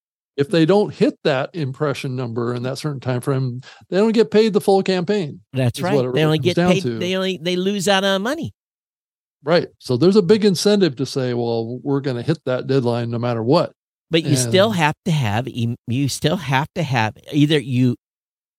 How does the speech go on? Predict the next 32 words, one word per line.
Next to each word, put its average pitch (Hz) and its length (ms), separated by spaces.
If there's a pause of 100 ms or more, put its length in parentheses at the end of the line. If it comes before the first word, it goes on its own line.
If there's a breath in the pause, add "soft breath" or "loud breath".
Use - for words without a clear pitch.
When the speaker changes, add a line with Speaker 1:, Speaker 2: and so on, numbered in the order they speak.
(280)
Speaker 2:
I 110 140
won't 120 220
tell 131 200
you. 98 200 (920)
Okay. 90 260 (720)
There's, 139 360 (1300 loud breath)
now 107 160
I 139 40
won't 202 180
even 190 160
say 175 200
anything. 104 560
Acast 139 440
has 143 180
to 120 100
learn 120 160
the 104 60
hard 160 260
way. 87 160 (760)
Speaker 1:
Yeah, 139 220
right. 131 100
Speaker 2:
Um, 113 460 (280)
Speaker 1:
Yeah. 135 280
Speaker 2:
but 135 180 (540)
yeah, 220 280
you 107 120
gotta 147 280
count 156 300
on, 156 300 (440)
you 254 100
know, 127 220 (580)
th-, - 100